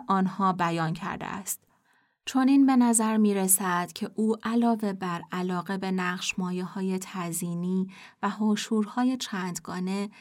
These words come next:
دستی نیز در رسامی دقیق از ساختمان‌ها و مناظر شهری داشته است.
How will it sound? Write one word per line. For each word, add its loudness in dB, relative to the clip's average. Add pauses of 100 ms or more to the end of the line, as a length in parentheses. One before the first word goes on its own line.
(280)
دستی 4
نیز 2
در -2
رسامی -2
دقیق -4
از -2
ساختمان‌ها -2
و -2
مناظر -4
شهری -4
داشته -8
است. -8